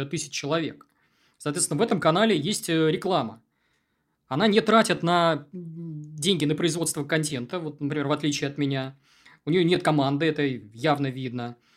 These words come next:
Э, соответственно, нет расходов на раскрутку, на закупку трафика. Это тоже видно. И, соответственно, все рекламные доходы она может просто спокойно отправлять на брокерский счет. Вот.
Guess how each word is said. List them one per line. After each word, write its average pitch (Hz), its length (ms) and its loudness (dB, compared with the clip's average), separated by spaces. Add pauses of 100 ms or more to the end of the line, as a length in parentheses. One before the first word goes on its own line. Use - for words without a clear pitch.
(340)
Э, 123 600 -6
соответственно, 143 460 -4
нет 190 140 2
расходов 160 420 4
на 165 80 4
раскрутку, 151 500 2
на 135 80 -2
закупку 147 400 -2
трафика. 135 600 -2 (140)
Это 143 140 -6
тоже 143 260 0
видно. 120 440 -6 (540)
И, 165 260 0
соответственно, 165 400 -2
все 226 160 6
рекламные 180 400 2
доходы 175 340 2
она 151 140 4
может 156 240 -4
просто 240 240 -4
спокойно 165 420 2
отправлять 156 500 0
на 151 240 2
брокерский 160 500 -2
счет. - 260 -8 (1160)
Вот. 135 280 -4